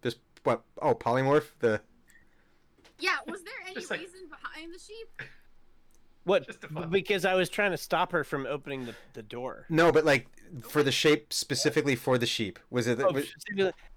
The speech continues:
Speaker 4: well, so in World of Warcraft, as a mage, the first polymorph spell that you learn is to turn somebody into a sheep. And, like, eventually, like, they added other shapes, like, you could, uh, I think pig was one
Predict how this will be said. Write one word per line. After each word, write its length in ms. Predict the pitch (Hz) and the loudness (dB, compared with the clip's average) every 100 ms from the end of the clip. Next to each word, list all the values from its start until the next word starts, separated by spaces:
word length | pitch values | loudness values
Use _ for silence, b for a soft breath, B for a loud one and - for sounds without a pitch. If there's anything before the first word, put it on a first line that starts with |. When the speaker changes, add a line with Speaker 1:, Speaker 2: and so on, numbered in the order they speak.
| - | -6
Speaker 4:
well, 380 | 196 220 214 196 | 0 2 2 0
so 460 | - - 202 196 190 | -6 -4 -2 -2 -6
in 220 | 185 180 | -6 -4
World 180 | 190 202 | -2 -2
of 80 | 165 | -4
Warcraft, 680 | 143 143 - 160 165 - - | -4 -6 -4 -2 -4 -6 -10
as 180 | 135 131 | -8 -8
a 60 | |
mage, 520 | 127 123 135 151 139 | -6 -6 -4 -6 -10
the 160 | - 131 | -10 -10
first 640 | - 143 135 - - - - - | -8 -6 -6 -8 -14 -18 -20 -6
polymorph 500 | 131 135 131 131 123 | -2 -2 -4 -6 -8
spell 280 | - 135 127 | -8 -6 -6
that 80 | 123 | -6
you 120 | 120 | -8
learn 320 | 113 117 120 | -6 -6 -6
is 160 | 113 110 | -8 -10
to 140 | - | -14
turn 460 | 107 123 117 110 107 - | -12 -8 -6 -8 -12 -12
somebody 380 | - 113 110 107 | -10 -8 -6 -8
into 240 | 101 104 | -8 -8
a 40 | 90 | -8
sheep. 360 | - 98 92 _ _ _ _ _ _ _ _ _ _ _ _ _ - | -10 -12 -14 _ _ _ _ _ _ _ _ _ _ _ _ _ -6
And, 180 | 127 127 | -2 -2
like, 160 | 147 160 | -2 -2
eventually, 520 | 170 226 - 170 147 | 0 -2 0 0 0
like, 200 | 135 123 | 0 -2
they 140 | 135 | -2
added 400 | - 131 131 127 | -2 -2 -2 -2
other 300 | 95 117 120 | -2 -4 -4
shapes, 420 | 113 - 113 120 117 | -6 -6 -6 -6 -8
like, 180 | 107 | -10
you 100 | 117 | -10
could, 220 | 104 107 104 - | -12 -14 -14 -10
uh, 300 | 107 101 95 - _ _ | -6 -6 -8 -14 _ _
I 40 | - | -8
think 240 | 139 113 | -8 -8
pig 360 | - 131 127 113 | -4 -2 -2 -4
was 220 | 123 117 | -8 -6
one 460 | 123 120 120 123 | -6 -4 -6 -8